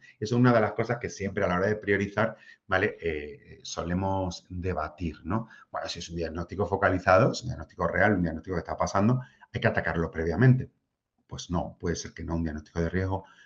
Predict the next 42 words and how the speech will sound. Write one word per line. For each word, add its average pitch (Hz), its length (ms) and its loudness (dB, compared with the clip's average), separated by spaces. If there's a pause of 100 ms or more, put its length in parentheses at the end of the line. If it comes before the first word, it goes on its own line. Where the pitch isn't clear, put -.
(120)
eh, 92 180 0
de 87 140 2
alteración 82 460 2
de 87 80 4
la 87 60 4
integridad 87 400 2
cutánea 95 460 2 (240)
puede 104 260 8
ser 98 440 2
prioritario, 82 560 -6
¿no? 92 80 -2
Un 95 60 0
deterioro 85 360 0
de 80 60 0
la 80 60 -2
integridad 76 420 -10
cutánea, - 380 -20 (200)
¿vale? 101 260 -2 (640)
Y 127 60 -2
otra 165 100 10
de 165 60 12
las 139 100 6
cosas 147 280 2
que - 120 -2
tenemos 87 360 2
que 98 300 6
aprender 92 560 4
y 87 80 -10
que, 78 440 -2 (100)
y 87 100 -10
que 90 100 -8
en 80 100 -8
cualquier, 85 520 -4 (160)
mm, 78 240 -16 (280)
abro 87 540 2
el 85 140 0
libro, 92 300 0 (300)
¿vale? 90 240 0 (160)
Si - 180 -8
lo 85 100 2
veis 87 200 0
aquí, 95 380 0